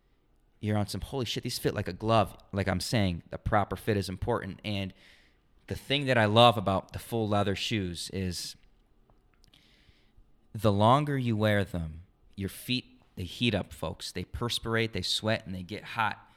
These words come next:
So over time, what does this leather like to do? It'll start curving to your foot. It'll start curving to your arch, the little bumps in your feet. It'll create o-,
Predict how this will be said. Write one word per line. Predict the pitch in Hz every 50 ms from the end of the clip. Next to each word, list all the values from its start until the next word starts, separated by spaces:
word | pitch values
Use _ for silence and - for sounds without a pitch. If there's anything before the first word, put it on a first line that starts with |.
| _ _ _ _ _ _ _ _ _ _ -
So | - - 127 113 110 123
over | 139 147 151
time, | 143 - - 151 147 143 139 135 127 127 120 -
what | 95 110 123
does | 131 120 -
this | 120 113 - -
leather | 113 117 117 113 113 113 107
like | 104 101 98 - -
to | - 95
do? | 92 104 98 90 -
It'll | - - 101 98
start | - - - 123 104 - -
curving | - - - 127 120 120 117 110 117 110 110 101 -
to | - - 104
your | 95 90
foot. | - - - - 101 - -
It'll | - 92 95
start | - - 107 - -
curving | - - 120 117 113 120 113
to | 110
your | 107 104 - -
arch, | 101 101 104 110 - - - - - - - - - -
the | 98
little | 101 110 113 107
bumps | 98 - 107 110 113 110 - -
in | 123 113
your | 104 98
feet. | - - - - 110 110 110 - - - _ _ _ _ _ _ _ -
It'll | 120 123 120 113
create | 117 - - - 127 120 123 123 123 120 - -
o-, | - 117 127 - -